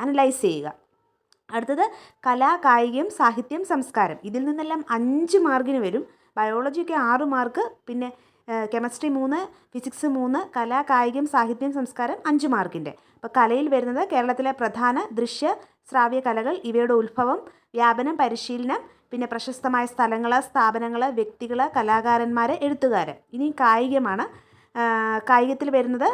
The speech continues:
ഏഹ്, പ്ര-, പ്രത്യേക വ്യക്തിമുദ്ര പതിപ്പിച്ച കേരളത്തിലെയും ഇന്ത്യയിലെയും പ്രധാന കായിക താരങ്ങൾ, അവരുടെ ഇനങ്ങൾ, നേട്ടങ്ങൾ, ലഭിച്ച ബഹുമതികൾ, അവാർഡുകൾ, അവാർഡ് ജേതാക്കൾ, ഓരോ അവാർഡും ഏതു മേഖലയിലെ പ്രകടനത്തിനാണ്, പ്രധാന ട്രോഫികൾ, ബന്ധപ്പെട്ട മത്സരങ്ങൾ അഥവാ ഇനങ്ങൾ,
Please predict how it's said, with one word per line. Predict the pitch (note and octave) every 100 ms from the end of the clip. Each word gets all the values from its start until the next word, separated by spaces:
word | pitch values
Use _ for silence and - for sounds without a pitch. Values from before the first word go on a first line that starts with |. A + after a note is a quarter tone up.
| A#4 A3
ഏഹ്, | A3 A3 G#3+
പ്ര-, | A3 G3+ G3+
പ്രത്യേക | A#3 B3+ C4 C4+ A#3+
വ്യക്തിമുദ്ര | A#3+ B3+ B3+ A#3 C4
പതിപ്പിച്ച | A#3 A3 A3+ C#4 C4+
കേരളത്തിലെയും | A3+ A#3+ A#3+ B3 B3 A#3
ഇന്ത്യയിലെയും | A3+ A#3+ A#3+ A#3
പ്രധാന | A3 A#3 A#3 A#3
കായിക | G#3+ A3 B3 A#3
താരങ്ങൾ, | G#3+ A3 D#4 D#4
അവരുടെ | A#3 A#3+ A#3
ഇനങ്ങൾ, | A3 A3+ B3 E4 A#3+
നേട്ടങ്ങൾ, | G#3+ G#3+ A#3+ C#4+ B3+
ലഭിച്ച | G#3+ G#3+ A3+
ബഹുമതികൾ, | G#3+ A3+ A3+ A#3+ A4 - - - G#3+
അവാർഡുകൾ, | A3 A#3 A#3 B3 D4+ G4 G#3+
അവാർഡ് | G#3+ A#3 A#3 A#3+
ജേതാക്കൾ, | G#3+ G#3 A#3 A#3 - - A3+
ഓരോ | A3+ B3 A#3
അവാർഡും | A3 A3 G#3+ C#4+ A#3
ഏതു | A3+ A#3+ A#3
മേഖലയിലെ | G#3+ A3 A#3 A#3 B3
പ്രകടനത്തിനാണ്, | A3 G#3 A3+ A3 A3+ G#3 C4 - - _ A#3+
പ്രധാന | A#3 A#3 A#3 A#3+ A#3+
ട്രോഫികൾ, | G#3+ G#3+ A3+ C#4+ B3+
ബന്ധപ്പെട്ട | A3+ A3+ A3+ A3+ A3
മത്സരങ്ങൾ | G#3 A#3+ A#3 C4 A#3+
അഥവാ | A3 A3 G#3+
ഇനങ്ങൾ, | G#3+ C4